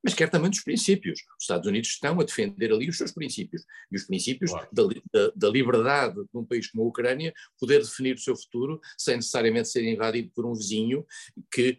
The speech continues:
Speaker 1: co-, o, o constranja a, a, a ir por um determinado caminho. Portanto, a América está nesta guerra um pouco à vontade. Resta saber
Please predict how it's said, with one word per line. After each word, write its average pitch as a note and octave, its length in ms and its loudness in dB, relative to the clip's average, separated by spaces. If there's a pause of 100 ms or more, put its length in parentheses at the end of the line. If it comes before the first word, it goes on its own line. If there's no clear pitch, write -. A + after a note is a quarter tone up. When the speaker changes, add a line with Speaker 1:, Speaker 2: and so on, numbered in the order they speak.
Speaker 1:
co-, - 180 -2
o, B2 300 -2
o B2 40 0
constranja B2+ 760 2 (240)
a, G2 640 0
a, - 40 -6
a G#2+ 40 2
ir B2 180 2
por A2 140 -6
um G2+ 40 -12
determinado G2+ 420 -6
caminho. F2 340 -6 (340)
Portanto, - 220 -2
a F3 40 4
América F3 340 6
está E3 260 0
nesta A#2+ 260 -2
guerra C3 300 -2
um C#3 60 0
pouco D3 200 -2
à C3+ 60 0
vontade. G#2 380 -6 (100)
Resta B2 220 -2
saber C3 420 0